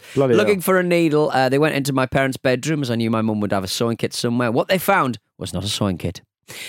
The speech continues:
Speaker 2: Many dildos, a strap-on, and a gimp mask were quickly all being thrown around my house.
Speaker 1: Wow.
Speaker 2: And everyone apart from me was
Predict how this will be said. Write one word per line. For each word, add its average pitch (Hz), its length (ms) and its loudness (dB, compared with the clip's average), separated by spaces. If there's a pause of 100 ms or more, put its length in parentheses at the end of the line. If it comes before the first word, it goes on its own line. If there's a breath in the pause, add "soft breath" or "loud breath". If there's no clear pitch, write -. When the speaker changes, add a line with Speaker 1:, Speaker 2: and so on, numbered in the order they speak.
(140)
Speaker 2:
Many 104 160 -2
dildos, 95 580 -6
a - 80 -2
strap-on, - 540 -2
and 175 300 2
a 170 40 2
gimp 143 320 -2
mask 113 360 -4
were 139 100 4 (100)
quickly 160 380 2
all 165 140 4
being 156 180 2
thrown 170 320 2
around 151 240 4
my 147 160 2
house. 190 380 0 (160 loud breath)
Speaker 1:
Wow. 240 240 4
Speaker 2:
And 127 80 4
everyone 190 420 4
apart 170 320 2
from 160 160 2
me 165 160 4
was 170 240 2